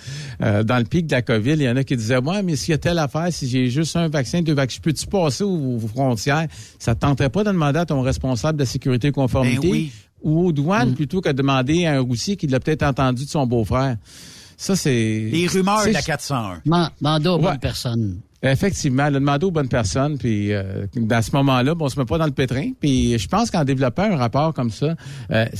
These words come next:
Speaker 1: expliquer son rôle. Tu sais, des fois, lorsque, euh, il arrive des situations, t'as, face à une situation X, t'as, peu importe le, le geste, on va dire, « Ouais, mais dans telle situation, l'autre camionneur, il a fait, il a fait la même chose que moi, puis, euh,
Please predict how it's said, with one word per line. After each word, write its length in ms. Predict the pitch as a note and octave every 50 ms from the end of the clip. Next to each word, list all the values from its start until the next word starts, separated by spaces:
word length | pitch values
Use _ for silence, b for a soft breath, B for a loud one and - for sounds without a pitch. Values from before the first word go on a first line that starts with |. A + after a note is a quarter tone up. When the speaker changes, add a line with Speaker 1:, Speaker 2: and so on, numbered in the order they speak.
| - - - - _ _ _ _ -
Speaker 1:
expliquer 420 | D3+ C#3+ - - F3 - A3+ A#3+
son 160 | G3 G#3+ F#3+ D3
rôle. 300 | C3 C3 C#3 D#3 D3 B2+
Tu 80 | -
sais, 100 | - G#3+
des 120 | G3+ G#3 D#3
fois, 240 | - F#3+ G#3 G#3+
lorsque, 320 | G3 F#3 D3 - - - -
euh, 300 | B2 A#2+ A#2 A2+ A2+ A2 G#2+ G#2 - B B B B B B B B - A#2+ - - C#3+ -
il 100 | - C3
arrive 200 | C3 D3 F3+ E3
des 120 | F3 D#3
situations, 640 | C3+ - - E3 D3 B2+ A#2+ - - E3 E3+ F#3 F#3
t'as, 320 | - C3+ A#2+ A#2 A2+ G#2+
face 300 | F#2+ - - D#3+ E3 -
à 100 | D#3+ C#3+
une 120 | B2+ A#2+ A2
situation 600 | - - - - C#3+ C3 B2 - C#3+ B2 A#2 A#2
X, 240 | C#3 F#3 - -
t'as, 100 | - A#2+
peu 140 | G#2+ - C#3+
importe 360 | C#3 C3 A2+ - C#3+ C#3 -
le, 160 | - B2 A2+ G#2+
le 180 | A2 A#2 A2+
geste, 260 | G#2 B2 D3 D#3+ -
on 60 | D3 A#2+
va 120 | A2 A2
dire, « 120 | G2 A#2 C#3+
Ouais, 120 | G3+ C4 C#4
mais 100 | A#3+ F3+
dans 140 | C#3 C3+
telle 160 | C3 G3 G#3+ G3
situation, 440 | - - - F#3+ D3 - A3 A#3+
l'autre 180 | A#3+ G#3 D#3 -
camionneur, 400 | D#3 D3 D3 C#3 C3+ D3 F3+ G#3+
il 80 | G#3 E3
a 60 | C3
fait, 200 | A#2 C#3+ C3 A#2 B B C3+ C3+ B B
il 60 | B2+
a 40 | B2+
fait 160 | - F#3 F#3+
la 100 | G3 E3
même 160 | D#3 D#3 D#3
chose 240 | B2+ - F#3 E3+ -
que 80 | - C#3+
moi, 220 | B2 C3 F#3 A#3 C4 A#3+
puis, 280 | - C#3+ C3+ B2+ B2 A#2+
euh, 240 | A#2 A#2+ A#2 A2+